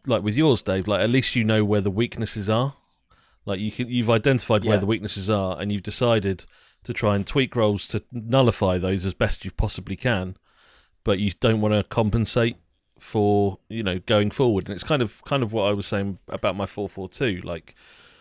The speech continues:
Speaker 1: you know, I could, I could lose a striker and drop someone into D M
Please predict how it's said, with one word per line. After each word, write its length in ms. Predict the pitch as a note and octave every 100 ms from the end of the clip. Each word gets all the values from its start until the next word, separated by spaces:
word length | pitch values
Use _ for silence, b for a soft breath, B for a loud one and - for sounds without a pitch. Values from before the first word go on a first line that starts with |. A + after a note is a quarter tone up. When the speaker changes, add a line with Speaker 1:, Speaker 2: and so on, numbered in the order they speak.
| b b
Speaker 1:
you 100 | G#2+
know, 100 | G2
I 40 |
could, 220 | - C3 - -
I 60 | G#2+
could 220 | E3+ C3
lose 200 | A#2 G#2
a 60 |
striker 420 | G2+ - F#2+ - F#2
and 80 |
drop 220 | F2+ G#2+ -
someone 200 | G#2 G2
into 180 | F#2
D 220 | F2+ G2 F#2
M 300 | F#2 F#2+